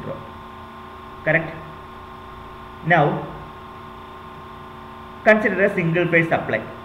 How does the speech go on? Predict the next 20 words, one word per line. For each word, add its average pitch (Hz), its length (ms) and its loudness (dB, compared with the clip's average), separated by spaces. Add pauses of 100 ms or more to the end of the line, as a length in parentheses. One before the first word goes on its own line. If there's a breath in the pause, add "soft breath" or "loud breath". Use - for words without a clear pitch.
Anyway, 151 260 2
supply 170 260 4
is 160 140 2
needed 131 320 0
now. 117 160 -4 (640)
Without 147 340 0
supply, 156 500 2 (220)
load 139 240 4
cannot 127 260 2
operate. 107 500 0 (680)
So 120 80 -6
you 117 80 -4
can 120 160 -4
write 117 260 0 (880)
line. 113 380 0 (1400)
This 123 120 -4
is 127 180 -6
your 135 220 0 (420)
neutral, 139 440 2
right? - 260 2